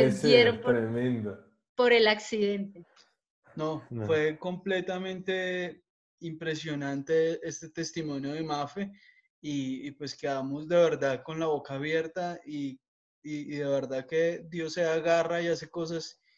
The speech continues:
Speaker 3: increíbles, ¿no, Pedrito?
Speaker 2: Sí, total, lo que decía usted hace un segundo y es que, bueno, Dios, digamos que hay cosas que pasan, hay accidentes que suceden, hay catástrofes que ocurren, pero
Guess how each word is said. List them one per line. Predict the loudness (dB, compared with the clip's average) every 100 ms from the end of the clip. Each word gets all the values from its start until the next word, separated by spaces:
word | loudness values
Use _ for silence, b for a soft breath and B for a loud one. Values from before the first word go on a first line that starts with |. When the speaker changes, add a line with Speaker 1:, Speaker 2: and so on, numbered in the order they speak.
| _ -4
Speaker 3:
increíbles, | -2 0 0 2 0 -2 -4 -6
¿no, | -8 -6
Pedrito? | -6 -6 -10 -12 -14 _ _ _ _ _ _ _ _ _ _ _ _ b b b
Speaker 2:
Sí, | 4 6
total, | 6 6 6
lo | 6
que | 6
decía | 6 6
usted | 6 6
hace | 6
un | 4
segundo | 4 4 4 6 8
y | 8
es | 6 2
que, | -2 -2 -6 b b b b
bueno, | 4 6 6 4 0
Dios, | 6 6 6 2 -14 _ _ _ _ _ _ _ _ _ _ 2
digamos | 6 6 4
que | 4
hay | 6
cosas | 8 6 6
que | 4
pasan, | 6 6 6 2
hay | 2
accidentes | 2 4 4 6 4 0
que | 0
suceden, | 0 6 8 8 6 4 2
hay | 0
catástrofes | 0 2 2 2 0 0 0
que | -2
ocurren, | 4 4 2 -4 b b b _
pero | 8 10 10 8